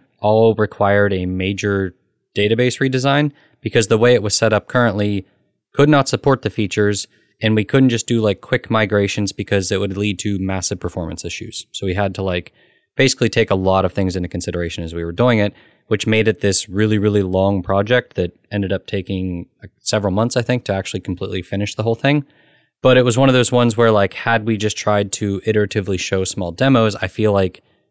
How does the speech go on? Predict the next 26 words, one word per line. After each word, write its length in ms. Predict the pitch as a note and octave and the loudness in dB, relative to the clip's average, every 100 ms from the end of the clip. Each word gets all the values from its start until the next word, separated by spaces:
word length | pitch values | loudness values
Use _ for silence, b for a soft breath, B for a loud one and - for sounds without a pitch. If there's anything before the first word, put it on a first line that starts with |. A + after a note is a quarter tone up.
| _ | _
it 180 | - F#2 | -6 -6
would 200 | F#2 G2 | -2 -2
have 160 | F#2 - | -2 -4
been 220 | F2+ F2 | -6 -4
bad. 380 | F#2+ G2 D3+ E3 b b b - | -4 0 -2 -2 b b b -2
'Cause, 120 | B2 | 2
like, 140 | B2 | 2
I 120 | C3 | 2
could 140 | F#3 F3 | 2 2
have 100 | C3 | 2
shown 220 | C3+ A#2+ | 2 0
a 60 | G2 | 2
demo 420 | A2 B2 A2 G2+ | 2 2 4 2
with 320 | G2 F#2 - G2+ | 2 0 -4 -6
most 320 | F#2 F#2 - | -4 -4 -4
of 60 | F#2+ | -4
the 80 | |
new 120 | F#2+ F#2+ | -4 -4
stuff 300 | - F#2 F#2+ | -4 -4 -2
working, 460 | G2 - D3+ D#3 b b b - | -4 0 0 -2 b b b 0
but 140 | A2+ | 2
it 100 | G#2+ | 2
would 120 | A2+ | 2
have 100 | A2 | 2
been, 220 | G2 A2 G#2 | 2 2 2
like, 360 | F#2 F#2 - | 0 -2 -8